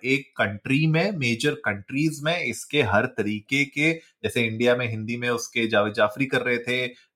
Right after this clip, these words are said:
कहीं और दूसरे कंट्रीज में उनकी लैंग्वेज में लोग कर रहे थे। तो ये इतना पॉपुलर, कल्चरली इतना कल्ट हो चुका था ये गेम, कि आप विश्वास नहीं करोगे, हर, हर जगह, हर जगह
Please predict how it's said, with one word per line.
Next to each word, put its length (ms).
कहीं 220
और 360
दूसरे 240
कंट्रीज 440
में 80
उनकी 260
लैंग्वेज 400
में 80
लोग 240
कर 100
रहे 180
थे। 160
तो 140
ये 140
इतना 260
पॉपुलर, 720
कल्चरली 600
इतना 280
कल्ट 420
हो 80
चुका 260
था 100
ये 180
गेम, 340
कि 340
आप 180
विश्वास 380
नहीं 160
करोगे, 440
हर, 300
हर 200
जगह, 500
हर 340
जगह 380